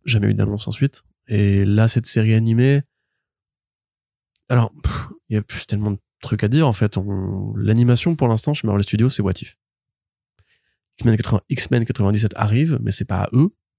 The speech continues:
C'est un projet qu'ils ont accepté de signer après dix ans de négo, euh, par les équipes originales du stu-, du,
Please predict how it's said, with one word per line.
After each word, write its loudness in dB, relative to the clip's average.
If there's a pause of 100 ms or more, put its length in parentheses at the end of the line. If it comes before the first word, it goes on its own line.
C'est -6
un -4
projet 0
qu'ils -4
ont -4 (600)
accepté 2
de -4
signer 2
après -2 (220)
dix 0
ans 0
de 0
négo, 2 (540)
euh, 2
par 2
les 4
équipes 2
originales 2
du -4
stu-, 0
du, 0